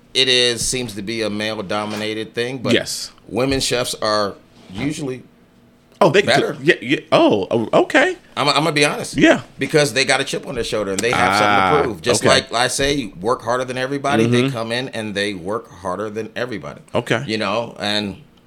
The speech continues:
Speaker 1: I respect it. You
Speaker 2: Yeah.
Speaker 1: know, with anybody, whether you're black, whether you're a woman, you got in the kitchen, you gotta work your ass off.
Speaker 2: Yes.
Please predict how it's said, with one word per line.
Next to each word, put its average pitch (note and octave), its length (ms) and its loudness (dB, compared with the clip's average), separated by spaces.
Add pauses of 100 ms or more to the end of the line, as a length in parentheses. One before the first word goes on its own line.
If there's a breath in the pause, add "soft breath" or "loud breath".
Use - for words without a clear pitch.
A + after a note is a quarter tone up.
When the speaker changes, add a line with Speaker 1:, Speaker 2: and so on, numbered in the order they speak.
Speaker 1:
I G2+ 100 0
respect C3+ 440 -2
it. C#2+ 180 -10
You A#2+ 180 2
Speaker 2:
Yeah. - 80 2
Speaker 1:
know, A#2 180 -4
with A#2 180 -4
anybody, F#2+ 560 -2
whether G#2 220 -4
you're G#2+ 160 -6
black, G#2+ 360 -2
whether G#2+ 220 -6
you're G#2 220 -4
a G2 60 -4
woman, A#2 440 -6 (340 soft breath)
you B2+ 140 -6
got - 220 0
in C3 80 -2
the A#2 80 -6
kitchen, A#2 580 -6 (560)
you C3+ 80 -8
gotta D3+ 240 -2
work B2+ 220 -2
your A2 100 0
ass B2+ 240 -2
off. A2 80 0
Speaker 2:
Yes. - 500 2